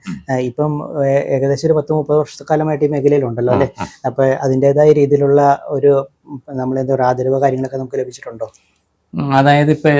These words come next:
Speaker 1: സാഹിത്യ രംഗത്തെ, സാമൂഹ്യ രംഗത്തെ പ്രവർത്തനം കൊണ്ട് ഏതാണ്ട് ഒരു എഴുപത്തിയഞ്ചോളം അവാർഡുകൾ, രണ്ട് ദേശീയ അവാർഡുകൾ ഉൾപ്പെടെ, ആ, രാ-, രാഷ്ട്രപതിയിൽ നിന്ന് മേടിക്കുന്ന രണ്ട് അവാർഡ് ഉൾപ്പെടെ
Speaker 2: ആ.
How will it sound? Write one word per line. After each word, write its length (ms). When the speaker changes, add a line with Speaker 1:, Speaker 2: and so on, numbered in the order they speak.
Speaker 1:
സാഹിത്യ 420
രംഗത്തെ, 600
സാമൂഹ്യ 320
രംഗത്തെ 280
പ്രവർത്തനം 440
കൊണ്ട് 220
ഏതാണ്ട് 440
ഒരു 60
എഴുപത്തിയഞ്ചോളം 1400
അവാർഡുകൾ, 440
രണ്ട് 500
ദേശീയ 420
അവാർഡുകൾ 420
ഉൾപ്പെടെ, 360
ആ, 100
രാ-, 420
രാഷ്ട്രപതിയിൽ 480
നിന്ന് 140
മേടിക്കുന്ന 360
രണ്ട് 280
അവാർഡ് 380
ഉൾപ്പെടെ 380
Speaker 2:
ആ. 20